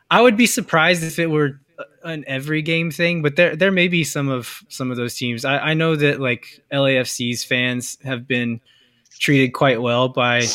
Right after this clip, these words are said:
by the front offices as far as getting support on things like that, but I don't know the details of what that looks like.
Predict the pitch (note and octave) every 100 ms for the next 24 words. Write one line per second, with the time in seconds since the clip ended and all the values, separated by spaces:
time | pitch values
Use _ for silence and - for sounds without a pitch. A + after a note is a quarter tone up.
0 | - B2+ A#2 - B2+ A#2+ - C3 D3 B2+
1 | A#2+ - B2+ A#2+ A2 - C#3 D#3 C#3+ C#3
2 | - A#2+ B2 C3+ C#3 C#3 C#3+ C#3 C#3 C#3
3 | D3+ B2 B2+ C#3+ D3+ B2+ C3 C3 A2+ A#2
4 | A#2 C3 A#2 A2 A2 A2 F#2 G#2 - G2+
5 | F#2+ -